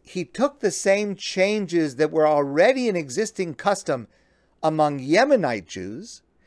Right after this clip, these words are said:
and he did the same thing to our Kaddish, to the version of the Kaddish that we have. So that is the alternative version of Kaddish that I refer to very often. You'll find it on our website.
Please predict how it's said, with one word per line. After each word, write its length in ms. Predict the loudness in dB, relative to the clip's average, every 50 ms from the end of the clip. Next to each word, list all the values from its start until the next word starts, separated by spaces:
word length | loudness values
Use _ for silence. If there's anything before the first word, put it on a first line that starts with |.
| _ _ _ _ _ _ -2
and 160 | 0 0 0
he 120 | -4 -6
did 360 | -8 -6 -4 -4 -4 -4 0
the 100 | -2 -2
same 420 | -2 0 -2 -2 -2 -2 -2 -6 -8
thing 360 | -2 0 0 0 0 -2 -6
to 180 | -6 -4 -4 -4 -4 -4 -2
our 340 | 0 2 4 4 2 0 -2
Kaddish, 540 | -6 -8 -8 -8 -6 -6 -8 -12 -16 -18 -12
to 120 | -12 -4
the 120 | -2 -2 -2
version 540 | -2 -2 -2 0 2 2 0 -2 -4 -4
of 100 | -4 -4
the 60 | -4 -4
Kaddish 440 | -4 -2 0 0 0 -2 -4 -8
that 120 | -8 -10 -8
we 300 | -8 -8 -6 -6 -6 -6
have. 380 | -6 -8 -10 -12 -14 -18 -20 _ _ _ _ _ _ _ _ _ _ _ _ _ _ _ _ _ _ _ _ _ _ _ _ -20 _ _
So 400 | -2 4 6 8 8 6 4 -2 _ _ _ _
that 260 | 0 0 2 2 2
is 220 | 2 0 0 0 -2
the 320 | -2 -2 -2 -2 -6 -10 _ _ _ _ _ _ _
alternative 1080 | 2 2 2 2 0 -6 0 2 2 2 2 0 -2 -2 0 4 4 4 4 2 -2 _ _ -20 _ -20
version 640 | -16 -2 4 6 6 6 6 4 2 0 -2 -2 -2
of 200 | -6 -10 -10 -10
Kaddish 520 | -6 -2 0 0 0 0 -2 -6 -6 -8 -2
that 260 | 0 0 0 0 _
I 140 | -4 -4 -4
refer 420 | -4 -4 -6 -8 -4 -2 -2 -2
to 220 | -2 -2 -4 -4 -4
very 280 | -2 -2 -2 -2 -2 0
often. 500 | 2 2 0 2 2 0 0 0 -2 -6 -16 _ _ _ _ _ _ _ _ _ _ _ _ _ _ _ _ _ _ _ _
You'll 200 | -2 0 0 0
find 360 | 0 2 2 2 2 2 0
it 100 | 0 0
on 160 | 0 0 0
our 140 | -2 -4 -2
website. 640 | 2 4 4 4 4 2 4 6 6 6 6 2